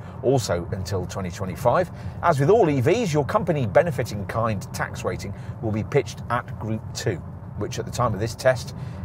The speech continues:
in spring twenty twenty-three, meant an annual payment of two hundred and sixteen pounds for higher rate forty percent earners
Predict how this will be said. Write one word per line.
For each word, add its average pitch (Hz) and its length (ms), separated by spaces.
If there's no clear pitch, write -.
in 147 140
spring 240 400
twenty 190 260
twenty-three, 139 720
meant 107 240
an 110 80
annual 110 280
payment 113 400
of - 100
two 208 200
hundred 160 340
and 147 120
sixteen - 680
pounds 135 560
for 123 100
higher 113 380
rate - 280
forty - 380
percent 87 400
earners 110 400